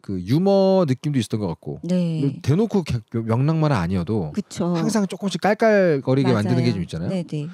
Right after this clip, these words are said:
Speaker 1: 몇 개의 풍자도 떠오르긴 하는데, 하여튼 뭐 그런 느낌?
Speaker 2: 네.
Speaker 1: 네.
Speaker 2: 그래서 대부분이 저, 제가 느끼기에는 개그도 있지만 거의 유머화 분위기가 아니었나라는
Speaker 1: 음,
Speaker 2: 생각이 들어요. 그러니까
Speaker 1: 유머.
Speaker 2: 아주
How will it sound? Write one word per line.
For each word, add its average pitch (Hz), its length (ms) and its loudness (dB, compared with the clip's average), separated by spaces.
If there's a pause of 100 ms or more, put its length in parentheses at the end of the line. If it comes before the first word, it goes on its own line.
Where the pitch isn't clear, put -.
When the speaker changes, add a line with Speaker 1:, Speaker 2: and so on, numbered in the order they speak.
(380)
Speaker 1:
몇 113 320 -8
개의 139 240 -2
풍자도 165 400 -4
떠오르긴 123 380 -8
하는데, 98 400 -8 (100)
하여튼 123 220 -4
뭐 104 100 -4
그런 113 200 -2
느낌? 165 300 -8
Speaker 2:
네. 165 360 2
Speaker 1:
네. 135 160 -10 (180)
Speaker 2:
그래서 240 200 -2
대부분이 226 760 -2
저, 160 300 -4
제가 202 880 -4
느끼기에는 202 800 -2 (400)
개그도 247 480 2
있지만 190 680 0 (300)
거의 208 440 2
유머화 302 500 4
분위기가 214 600 -6
아니었나라는 175 680 -2
Speaker 1:
음, 131 60 4
Speaker 2:
생각이 165 400 0
들어요. 151 580 -4
그러니까 143 160 -8
Speaker 1:
유머. 104 100 -2
Speaker 2:
아주 202 280 -4